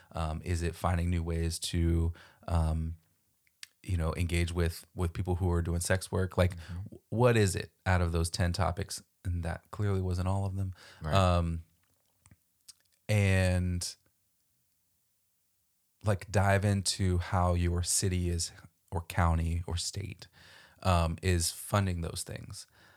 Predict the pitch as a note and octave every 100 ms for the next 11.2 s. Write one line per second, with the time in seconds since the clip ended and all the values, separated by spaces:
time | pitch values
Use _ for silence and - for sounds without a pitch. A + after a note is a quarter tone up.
0 | _ - E2 D#2+ D#2+ C3 B2 F#2+ B2 A#2+
1 | A2+ G#2+ G#2 G#2 F#2 F2 E2+ - - F2+
2 | F2+ F2 G2 G2 F2+ E2 E2 E2 E2+ -
3 | F2+ E2+ F2 F2 - E2 F2 - F2+ E2+
4 | F2+ - - - F2+ G2 A#2 A#2 - F#2
5 | D#2+ D#2 - F#2 F2 E2 D#2+ E2+ - _
6 | F#2 E2 E2+ F#2+ F2+ F2+ - G2 F2+ F2
7 | F2+ E2+ E2 E2 E2 D#2+ - - - -
8 | - F#2+ F2+ - A2 F#2 E2+ E2+ F#2 -
9 | F2 F2 F#2 F2 F2+ E2+ F2+ - F2+ F2
10 | E2+ - - - F2+ F#2 F2+ - F2 F2
11 | F#2 F#2